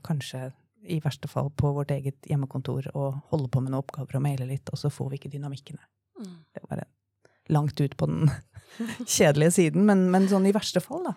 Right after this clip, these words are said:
Speaker 1: altså hva er det vi taper?
Speaker 2: Ja. Utvikling.
Speaker 1: Nemlig.
Speaker 2: Mm. Men, eh, kan dere si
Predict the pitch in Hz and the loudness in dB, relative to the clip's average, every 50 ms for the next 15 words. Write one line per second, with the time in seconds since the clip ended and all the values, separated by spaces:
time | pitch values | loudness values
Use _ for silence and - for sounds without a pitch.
0 | - 202 190 - 196 196 185 180 196 202 - 220 196 165 - - - 240 254 - | -6 -6 -4 -2 -2 -2 -2 -2 -2 -2 -2 -4 -6 -6 -6 -8 -8 -10 -10 -12
1 | _ _ _ _ _ _ _ _ - - - - - - _ _ _ _ _ _ | _ _ _ _ _ _ _ _ -20 -20 -18 -18 -18 -20 _ _ _ _ _ _
2 | _ _ _ _ _ _ _ _ _ _ _ _ _ _ _ _ _ _ _ _ | _ _ _ _ _ _ _ _ _ _ _ _ _ _ _ _ _ _ _ _
3 | _ _ _ _ _ _ - 208 196 - - 180 - - 196 208 214 - _ _ | _ _ _ _ _ _ -10 -10 -8 -8 -10 -14 -12 -12 -12 -14 -14 -16 _ _
4 | _ _ _ _ _ - _ _ _ _ - 139 135 - - _ _ _ _ _ | _ _ _ _ _ -20 _ _ _ _ -6 -6 -6 -6 -8 _ _ _ _ _
5 | _ _ - - 208 202 190 - - - - - - - - - - - - _ | _ _ -8 -6 -6 -6 -8 -12 -16 -20 -20 -18 -18 -18 -18 -20 -20 -20 -20 _
6 | _ _ _ _ _ - 226 226 233 226 - - - 226 220 214 214 208 208 214 | _ _ _ _ _ -8 -6 -4 -4 -4 -6 -8 -10 -10 -10 -10 -10 -12 -14 -14
7 | - - _ _ _ _ _ _ _ _ _ _ _ _ - - - 220 214 220 | -16 -20 _ _ _ _ _ _ _ _ _ _ _ _ -12 -8 -4 -4 -2 -2
8 | 226 226 - - - 202 196 196 196 196 | -2 -2 -4 -4 -6 -6 -6 -6 -6 -8